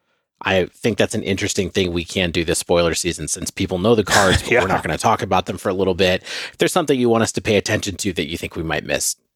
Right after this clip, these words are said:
Speaker 1: give us the suggestion. Help us out. Participate.
Speaker 2: Love it. Good idea, Dave. Dave, without Stan,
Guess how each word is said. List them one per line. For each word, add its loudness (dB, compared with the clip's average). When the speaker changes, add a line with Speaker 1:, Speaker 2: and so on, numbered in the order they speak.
Speaker 1:
give 2
us -2
the 4
suggestion. 0
Help 0
us -6
out. 2
Participate. 0
Speaker 2:
Love 6
it. 0
Good 6
idea, 2
Dave. 2
Dave, 8
without 4
Stan, 2